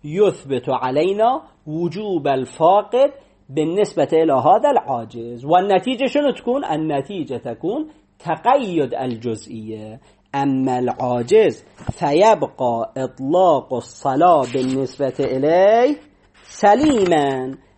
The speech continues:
عن المقيد. لماذا؟ لأن المقيد كان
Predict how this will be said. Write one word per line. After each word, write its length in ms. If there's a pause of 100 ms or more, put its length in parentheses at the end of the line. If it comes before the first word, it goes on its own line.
(180)
عن 180
المقيد. 1600 (320)
لماذا؟ 600
لأن 420
المقيد 680 (120)
كان 140